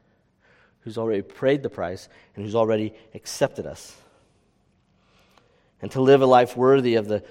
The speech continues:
the gospel together means that we are united for the gospel, that we're striving side by side for our faith, and that we will, uh, face opponents of the gospel together,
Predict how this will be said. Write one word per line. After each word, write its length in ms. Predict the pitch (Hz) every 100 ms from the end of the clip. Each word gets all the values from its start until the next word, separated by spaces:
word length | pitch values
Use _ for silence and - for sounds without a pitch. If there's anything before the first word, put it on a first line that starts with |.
| -
the 80 | 107
gospel 400 | 123 135 135 127
together 400 | 113 123 139 123
means 260 | 117 120 113
that 100 | 104
we 160 | 120
are 40 | 117
united 640 | 107 107 117 156 160 135
for 160 | 120 107
the 80 |
gospel, 300 | 95 95 107
that 80 | 107
we're 220 | 123 113 - -
striving 680 | - - 170 165 170 143 117
side 400 | - 175 170 151
by 80 | 139
side 340 | - 160 151
for 140 | 160
our 80 | 127
faith, 460 | - - 175 165 143
and 80 | 135
that 60 |
we 120 | 160
will, 260 | 180 175 - - -
uh, 60 |
face 360 | 143 220 220 220
opponents 420 | - 214 220 220
of 80 | 202
the 80 | 185
gospel 500 | 185 180 196 190 - - -
together, 640 | - 208 196 185 247 254